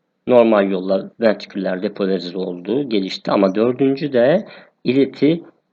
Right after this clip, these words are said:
yukarıdan, atriumdan gelmedi, A V noddan gelmedi. Nereden geçecek? Bakalım. Ventrikül içindeki ektopik bir odaktan ileti kaynaklanacak ve anormal yolla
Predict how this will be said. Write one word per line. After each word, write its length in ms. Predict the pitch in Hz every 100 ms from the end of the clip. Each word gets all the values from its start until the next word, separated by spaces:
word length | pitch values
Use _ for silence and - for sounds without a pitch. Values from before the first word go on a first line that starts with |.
| -
yukarıdan, 580 | 107 - 117 113 113 117
atriumdan 720 | 113 - - 113 110 123 120
gelmedi, 380 | 123 143 131 98
A 240 | 95 104
V 160 | 104 110
noddan 480 | 110 - 120 117 117
gelmedi. 420 | 127 131 104 95
Nereden 420 | 120 127 110 95
geçecek? 460 | 95 - 95 147 -
Bakalım. 460 | 123 - 92 156
Ventrikül 380 | 151 120 - 127
içindeki 520 | 104 - 92 90 -
ektopik 640 | - 156 - - - - -
bir 80 | 151
odaktan 680 | 143 127 135 - 156 143 143 - _ _ _
ileti 300 | 104 - 117
kaynaklanacak 1040 | - 98 92 92 107 98 90 85 165 190
ve 220 | 143 185 196 - - _
anormal 540 | 156 156 135 139 160
yolla 560 | 165 160 143 110 -